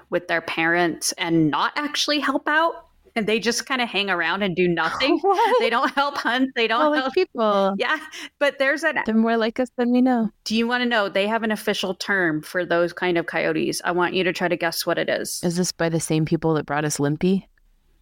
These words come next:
Speaker 1: No. This, actual scientists call them this.
Speaker 2: I don't know.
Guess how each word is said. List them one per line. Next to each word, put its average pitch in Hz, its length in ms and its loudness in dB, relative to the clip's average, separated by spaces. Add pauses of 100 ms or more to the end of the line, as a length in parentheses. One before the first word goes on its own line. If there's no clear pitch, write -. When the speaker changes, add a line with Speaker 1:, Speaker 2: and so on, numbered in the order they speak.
(380)
Speaker 1:
No. 160 260 -2 (440)
This, 208 260 -2
actual 262 300 -2
scientists 233 640 0
call 190 240 -2
them 160 160 0
this. - 320 -4 (260)
Speaker 2:
I 160 80 0
don't 185 200 2
know. 165 360 2